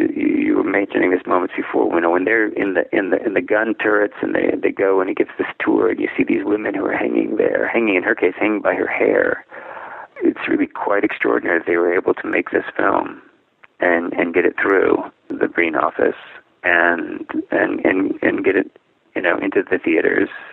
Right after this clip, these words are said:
as, as, as, as they managed to do. I mean, it's, when you watch it today, sure, it's nowhere near as gory as, as contemporary horror film or horror film from the past, uh, few decades, but it's,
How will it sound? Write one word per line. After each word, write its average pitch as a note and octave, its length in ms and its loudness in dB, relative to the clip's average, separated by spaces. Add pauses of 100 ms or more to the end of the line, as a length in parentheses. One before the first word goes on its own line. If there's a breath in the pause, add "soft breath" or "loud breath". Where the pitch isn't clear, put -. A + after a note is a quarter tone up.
(120)
as, - 260 2 (140)
as, - 280 2 (200)
as, F#2+ 160 2 (180)
as F#2+ 100 2
they F#2+ 100 2
managed F#2 400 0
to - 80 -6
do. - 380 2 (1400 loud breath)
I - 40 -2
mean, E3 140 0
it's, - 340 -4
when - 100 0
you C4+ 140 0
watch - 220 0
it - 100 -2
today, A1 420 0 (140)
sure, F2+ 180 2
it's - 160 -2
nowhere C2 400 0
near F2+ 380 0
as D#2+ 160 0
gory F#2+ 440 2
as, D#2 140 2 (240)
as - 180 2
contemporary F2 1080 0
horror - 420 0
film - 200 0
or - 60 0
horror - 340 2
film D2+ 220 0 (120)
from - 140 0
the - 80 2
past, - 500 0
uh, C2 180 4 (120)
few - 120 0
decades, - 580 2
but F#2+ 120 0
it's, - 100 -10